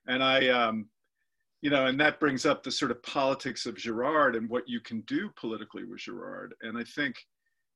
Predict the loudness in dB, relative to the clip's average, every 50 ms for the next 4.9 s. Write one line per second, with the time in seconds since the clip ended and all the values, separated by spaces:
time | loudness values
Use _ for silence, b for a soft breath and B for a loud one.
0 | _ -10 -8 -4 -2 -2 0 0 2 2 2 2 0 -4 -8 -6 -6 -6 -4 -2
1 | -2 -2 -2 -2 -2 -4 -4 -4 -4 -6 -8 -10 -12 -14 -12 -10 -10 -8 -8 -10
2 | -10 -10 -8 -6 -4 -4 -4 -6 -6 -10 -12 -10 -10 -10 -12 -12 -14 -12 -12 -12
3 | -12 -12 -16 _ _ _ _ _ -20 -14 -8 -6 -6 -4 -4 -4 -4 -4 -6 -6
4 | -6 -6 -4 -4 -4 -6 -6 -10 _ _ -12 -10 -10 -8 -8 -10 -10 -12